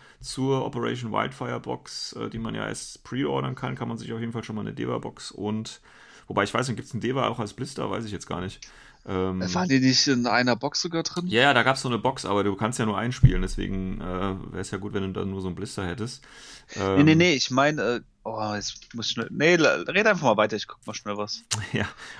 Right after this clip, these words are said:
Speaker 1: also von daher muss, könnte man sich das schon mal kaufen und natürlich dann, äh, Garuda, da gibt's ja, glaub ich, eine, eine vier Garuda-Box,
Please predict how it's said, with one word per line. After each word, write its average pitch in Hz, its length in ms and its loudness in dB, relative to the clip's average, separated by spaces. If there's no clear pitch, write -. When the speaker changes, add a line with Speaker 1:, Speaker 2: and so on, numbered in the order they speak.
Speaker 1:
also 101 260 -2
von 107 140 -2
daher 110 260 6
muss, 120 260 -4
könnte 113 180 0
man 104 100 -2
sich 104 100 -6
das 117 140 -2
schon 135 80 -6
mal 127 100 -4
kaufen 117 360 4
und 113 60 -6
natürlich 117 300 -4
dann, 107 420 -4
äh, 98 80 -6
Garuda, 117 500 -2
da 104 100 -2
gibt's 110 180 -12
ja, 120 80 -6
glaub 113 220 -6
ich, 113 80 -10
eine, 104 300 -6
eine 104 140 -8
vier 107 440 -6
Garuda-Box, 123 720 -6